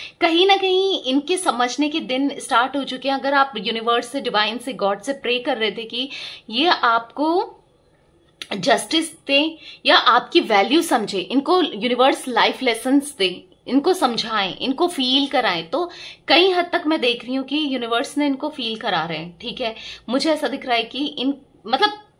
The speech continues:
प्रोसेस स्टार्ट हो गया, ठीक है, लाइफ लेसन का। धीरे धीरे इनको, अ, डिच मिल रहा है थर्ड पार्टी से, धीरे धीरे कुछ, मतलब मन मुट-, मुटाव से दिख रहे हैं, चाहे कोई फैमिली हो, चाहे फिर,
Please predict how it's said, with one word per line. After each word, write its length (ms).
प्रोसेस 440
स्टार्ट 400
हो 80
गया, 180
ठीक 200
है, 60
लाइफ 280
लेसन 320
का। 260
धीरे 220
धीरे 240
इनको, 420
अ, 280
डिच 580
मिल 240
रहा 160
है 300
थर्ड 320
पार्टी 300
से, 120
धीरे 240
धीरे 340
कुछ, 240
मतलब 220
मन 180
मुट-, 280
मुटाव 520
से 180
दिख 240
रहे 120
हैं, 120
चाहे 280
कोई 240
फैमिली 480
हो, 160
चाहे 280
फिर, 280